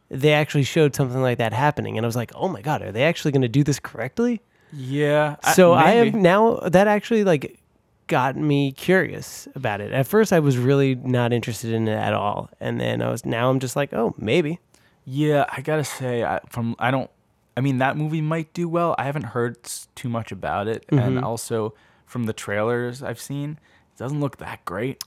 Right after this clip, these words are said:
Speaker 1: No?
Speaker 2: Looks
Speaker 1: That's funny, 'cause I thought
Speaker 2: Yeah.
Speaker 1: it actually did look pretty good.
Speaker 2: It looked, I don't know, but, uh, you, you might be right. It might actually do really well.
Speaker 1: Who knows?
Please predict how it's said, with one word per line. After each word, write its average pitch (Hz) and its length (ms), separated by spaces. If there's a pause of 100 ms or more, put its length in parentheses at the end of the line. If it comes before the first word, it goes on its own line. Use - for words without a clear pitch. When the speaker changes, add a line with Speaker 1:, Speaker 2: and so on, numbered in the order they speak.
Speaker 1:
No? 156 260
Speaker 2:
Looks 170 140
Speaker 1:
That's 165 220
funny, 165 340
'cause 143 180
I 147 100
thought 160 280
Speaker 2:
Yeah. 165 60
Speaker 1:
it - 20
actually 165 280
did 165 140
look 139 180
pretty 143 180
good. 139 340 (120)
Speaker 2:
It 127 120
looked, - 420
I 135 320
don't 104 140
know, 92 280
but, 113 300
uh, 101 380 (420)
you, 127 200
you 147 180
might 170 160
be 185 60
right. 175 180
It 107 60
might 110 300
actually 113 360
do 113 240
really 117 260
well. 110 420 (200)
Speaker 1:
Who 156 120
knows? 107 500